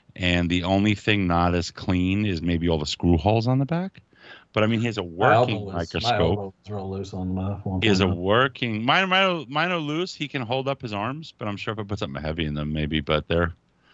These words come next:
Speaker 1: they're double jointed. He doesn't have an ab crunch. Everything else on this guy,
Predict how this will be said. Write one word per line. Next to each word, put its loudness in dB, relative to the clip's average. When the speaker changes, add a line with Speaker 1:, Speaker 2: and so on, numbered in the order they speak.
Speaker 1:
they're 6
double 6
jointed. 2
He -2
doesn't 2
have 2
an -4
ab -6
crunch. -8
Everything -4
else -2
on 0
this -4
guy, -6